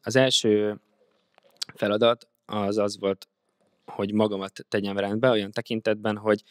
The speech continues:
tudjak kiengedni feladatokat a kezem közül. És az a legjobb érzés szerintem, amikor egy olyan embernek tudok átadni egy feladat-, vagy feladatkört, aki jobban tudja csinálni, mint én.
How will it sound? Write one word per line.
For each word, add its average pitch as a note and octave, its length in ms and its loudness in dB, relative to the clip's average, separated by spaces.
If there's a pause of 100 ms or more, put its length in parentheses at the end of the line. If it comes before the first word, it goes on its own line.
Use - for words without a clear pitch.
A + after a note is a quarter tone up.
(420)
tudjak G#2+ 380 0 (100)
kiengedni F#2+ 560 -4
feladatokat G2 600 -4
a G2+ 40 -10
kezem F#2 360 -8
közül. F2+ 360 -8 (500)
És G#2 580 0
az C3 160 2
a B2 40 6
legjobb A2 340 2
érzés A2 340 0
szerintem, C3 640 -2 (140)
amikor G#2+ 440 -2
egy A2 160 4
olyan G#2+ 160 2
embernek F#2+ 420 -4
tudok G2 280 -4
átadni F#2+ 400 -4
egy F#2 100 -8
feladat-, G#2 540 -2
vagy F#2+ 180 -8
feladatkört, B2 760 2 (220)
aki - 180 -6
jobban G2 260 0
tudja G2+ 380 -4
csinálni, G2+ 400 -4
mint F#2+ 280 -12
én. E2+ 180 -8